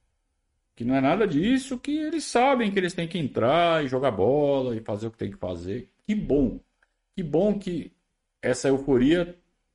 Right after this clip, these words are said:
não contamine o elenco.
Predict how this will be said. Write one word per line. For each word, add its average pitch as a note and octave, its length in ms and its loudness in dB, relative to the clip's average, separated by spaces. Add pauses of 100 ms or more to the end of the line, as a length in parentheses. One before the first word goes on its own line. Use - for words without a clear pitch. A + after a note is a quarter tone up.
não D#3+ 560 -2
contamine E3 1200 -2
o C3 160 0
elenco. G#2+ 580 -4